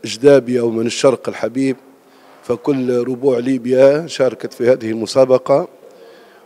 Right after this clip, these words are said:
وتقريبًا وصل عدد الطلبة الذين شاركوا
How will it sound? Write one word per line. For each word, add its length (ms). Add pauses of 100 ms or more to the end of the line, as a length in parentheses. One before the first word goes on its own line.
(140)
وتقريبًا 840
وصل 300
عدد 560
الطلبة 1000 (720)
الذين 500
شاركوا 680